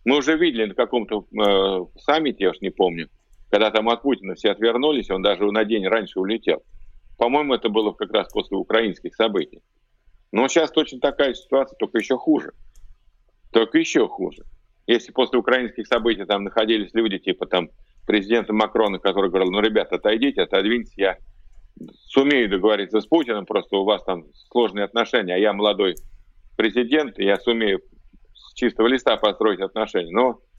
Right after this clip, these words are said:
до тех пор, пока Путин там над ним не поиздевался, в-,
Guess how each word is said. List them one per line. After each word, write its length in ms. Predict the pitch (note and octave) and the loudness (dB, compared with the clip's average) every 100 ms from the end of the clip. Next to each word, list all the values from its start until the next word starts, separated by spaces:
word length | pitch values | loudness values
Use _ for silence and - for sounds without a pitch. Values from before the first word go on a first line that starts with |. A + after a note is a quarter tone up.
| _ | _
до 120 | G#2+ A2+ | 0 2
тех 180 | C#3+ | 2
пор, 140 | - B2 | 0 0
пока 280 | A#2 - A#2 | 0 2 0
Путин 340 | - B2+ G#2+ | 0 -2 -2
там 140 | G2+ G2+ | -2 -2
над 160 | A2 | -2
ним 220 | G#2 F#2+ F2 - | -2 -6 -10 -6
не 160 | G#2 | -4
поиздевался, 720 | G2+ A2+ F#2+ A2+ C3 B2+ F#2+ | 0 0 2 2 2 -2 -6
в-, 340 | F2 E2 E2+ | -8 -6 -10